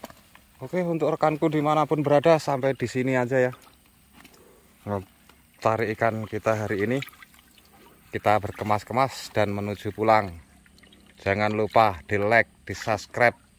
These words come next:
Pokoknya yang di like yang banyak, yang belum subscribe, mohon subscribe-nya. Ini di Riau, Sumatera ini.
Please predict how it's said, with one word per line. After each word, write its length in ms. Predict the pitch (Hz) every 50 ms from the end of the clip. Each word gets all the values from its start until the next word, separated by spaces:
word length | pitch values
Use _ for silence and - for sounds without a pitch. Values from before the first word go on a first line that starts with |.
| _ - _ _ _ _ _ _ _ -
Pokoknya 400 | 107 95 - 117 101 101 117 113
yang 240 | 117 117 113 113
di 160 | 98 - - -
like 260 | 123 120 123 117 -
yang 220 | 120 120 110 110
banyak, 560 | - - 117 120 110 110 107 120 127 120 - - _ _ _ _ _ _ _ -
yang 220 | 107 110 107 92
belum 240 | - 113 113 107 104
subscribe, 480 | - - 113 107 - - - 117 110 -
mohon 240 | - 113 113 110
subscribe-nya. 800 | 101 - 110 107 - - - 104 110 - - 120 117 113 110 107 107
Ini 220 | 107 113 117 104
di 400 | - 117 117 113 113 110 107 107
Riau, 720 | 95 95 95 101 113 113 117 113 113 113 113 107 92 82 80 - - - - _ _ _ _ _ _ _ _ - - _ _ _ _ _ _ _ _ _ _ _ _ _ _
Sumatera 840 | - - - - - 131 113 110 113 110 110 - 117 113 107 107 104
ini. 220 | 98 95 90 85